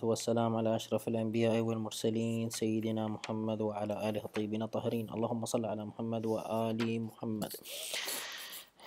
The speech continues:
إن شاء الله نبدأ اليوم في أول درس من دروس أسس الرياضيات، مادة أسس الرياضيات من المواد الأساسية في قسم علوم الرياضيات، سواء كان في كليات التربية أو في كليات العلوم.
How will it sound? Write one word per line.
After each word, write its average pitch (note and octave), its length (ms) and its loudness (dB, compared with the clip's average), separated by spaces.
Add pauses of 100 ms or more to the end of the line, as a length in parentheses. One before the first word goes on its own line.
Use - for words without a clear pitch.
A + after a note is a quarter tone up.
(220)
إن - 60 -18
شاء E3+ 200 12
الله C#3+ 200 12
نبدأ C3 240 8
اليوم B2+ 380 6
في A#2+ 180 6
أول A#2+ 200 10
درس B2 480 6
من A#2 140 2
دروس A#2 640 6
أسس A#2 680 6
الرياضيات، A2+ 760 4
مادة A2+ 400 2
أسس A2+ 240 0
الرياضيات A2 680 6
من G#2+ 120 0
المواد G#2+ 720 4
الأساسية A2+ 760 2
في F#2+ 160 -2
قسم A2+ 600 4 (480)
علوم G#2 380 8
الرياضيات، G2 500 8
سواء G#2 240 6
كان G2 180 4
في - 120 -14
كليات G2+ 280 2
التربية G#2 340 4
أو F2+ 60 6
في - 140 0
كليات G2 540 4
العلوم. A2+ 320 4